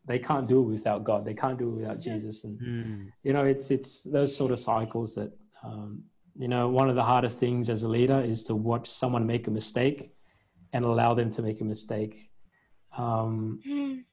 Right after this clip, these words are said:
Speaker 1: simply so that they can learn for themselves, because even if you told them, they wouldn't believe you. So it's hard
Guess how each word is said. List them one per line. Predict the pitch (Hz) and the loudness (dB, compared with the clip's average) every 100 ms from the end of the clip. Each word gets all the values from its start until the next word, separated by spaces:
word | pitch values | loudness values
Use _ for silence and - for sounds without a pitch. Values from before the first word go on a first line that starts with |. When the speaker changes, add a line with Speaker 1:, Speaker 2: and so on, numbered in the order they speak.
| _ | _
Speaker 1:
simply | 135 127 131 120 | 0 2 4 2
so | 120 117 | 4 2
that | 113 110 | 0 0
they | 113 | 0
can | - 120 | 0 0
learn | 117 117 113 | 2 0 -2
for | 120 | -4
themselves, | 107 107 - 113 110 | -4 -4 -2 -2 -2
because | 104 107 - 110 101 - - - _ | -4 -6 -4 -4 -4 -8 -12 -18 _
even | 135 135 | 4 6
if | 135 | 4
you | 120 | 2
told | - 131 131 | 2 4 4
them, | 107 | 2
they | 107 | -2
wouldn't | 107 107 110 | -2 -4 -4
believe | 107 107 107 | -4 -4 -4
you. | 113 | -8
So | - 107 - - - | -4 -6 -6 -16 -4
it's | - 165 | -2 4
hard | 277 151 104 | 8 8 6